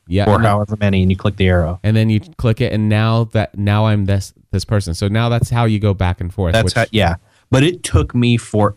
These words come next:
Speaker 2: I mean, I literally spent about a half hour doing Google searches
Speaker 1: Mm-hmm.
Speaker 2: and searching on Google Plus to find out how do you switch back and forth.
Speaker 1: Right.
Speaker 2: There has to be a way. <laughs> So anyway.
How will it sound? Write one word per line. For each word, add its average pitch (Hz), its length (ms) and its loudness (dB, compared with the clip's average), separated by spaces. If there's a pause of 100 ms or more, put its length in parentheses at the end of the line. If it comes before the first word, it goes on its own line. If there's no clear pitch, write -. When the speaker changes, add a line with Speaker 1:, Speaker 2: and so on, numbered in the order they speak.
Speaker 2:
I 131 120 2
mean, 139 140 4
I 147 120 0
literally 123 500 2
spent 110 300 -2
about 101 180 0
a 95 60 0
half 110 340 -2
hour 98 460 -2 (1040)
doing 139 300 2
Google 139 320 2
searches 165 680 -2
Speaker 1:
Mm-hmm. 120 280 -2
Speaker 2:
and 139 220 2
searching 139 420 0
on 120 140 2
Google 117 260 2
Plus 117 340 2
to 113 140 -2
find 123 340 0
out 123 280 0 (220)
how 107 420 0
do 117 100 2
you 135 220 4
switch 104 420 -2
back 92 240 0
and 120 100 0
forth. - 520 -2 (260)
Speaker 1:
Right. 95 480 -2
Speaker 2:
There 120 120 2
has 107 280 0
to 113 80 -2
be 120 180 4
a 107 60 2
way. 156 540 0 (600)
<laughs> - 60 4 (680)
So 110 200 0
anyway. 92 400 2